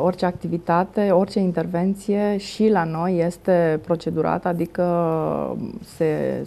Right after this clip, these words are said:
sunt anumiți pași care trebuiesc respectați, sunt, uh, anumite gesturi pe care trebuie să le faci, fie că te duci, uh, să stingi un incendiu, fie că te duci să,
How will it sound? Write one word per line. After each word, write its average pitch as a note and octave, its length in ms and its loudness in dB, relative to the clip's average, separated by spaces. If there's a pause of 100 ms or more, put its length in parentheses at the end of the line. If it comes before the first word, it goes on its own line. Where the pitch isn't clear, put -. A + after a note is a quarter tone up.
sunt D#3 220 -6
anumiți D#3 500 -6
pași A3 340 2
care D#3 200 -4
trebuiesc E3 460 -2 (200)
respectați, A3 800 0 (300)
sunt, F3+ 380 -2
uh, F3 80 2
anumite D#3+ 720 0
gesturi G3 520 2
pe D3+ 120 -2
care D#3 220 0
trebuie E3+ 320 0
să E3+ 140 -4
le D#3+ 80 2
faci, E3+ 200 -4
fie F#3+ 240 2
că F3+ 160 0
te F3+ 120 -2
duci, E3+ 320 -4
uh, E3 280 4
să E3 120 -8
stingi F3+ 280 0
un F3 60 -2
incendiu, E3 400 -2
fie F3 280 0
că D#3+ 360 0
te D#3 100 -2
duci D#3+ 280 -2
să, D#3 560 0